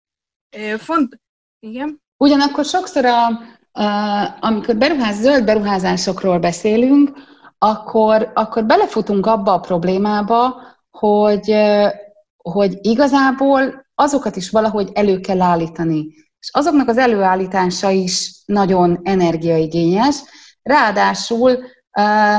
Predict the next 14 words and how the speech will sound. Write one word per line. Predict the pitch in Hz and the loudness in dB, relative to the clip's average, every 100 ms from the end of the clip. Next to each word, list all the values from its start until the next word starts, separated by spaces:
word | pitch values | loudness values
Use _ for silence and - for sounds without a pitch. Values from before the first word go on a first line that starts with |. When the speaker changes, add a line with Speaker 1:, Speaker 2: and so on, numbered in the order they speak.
| 202 - _ _ | -2 -10 _ _
Speaker 2:
ugye | 220 226 220 220 220 | 2 4 4 2 2
itt, | - 233 - | -2 -4 -2
itt | 233 233 - 190 | 0 0 -4 -8
a-, | 180 | -2
az | 233 240 - | 0 0 -2
sem | 220 196 | -2 0
mindegy, | 190 196 220 247 247 | 0 0 2 0 0
hogy | 214 202 | -6 -6
például | 214 208 202 202 | -4 0 0 0
amikor | 196 196 202 196 | -4 -4 -4 0
veszünk | 214 - 208 190 190 | 0 -2 -4 -4 -2
egy | 190 185 | -2 -2
sokkal | 185 - 220 - - 196 185 180 185 | -4 -4 -4 -4 -2 0 2 0 -2
energiatakarékosabb, | 208 196 185 185 180 180 185 185 175 170 - 175 - 165 170 165 | -4 -2 -2 -2 -4 -4 -6 -4 -2 -4 -6 -10 -6 -4 -4 -4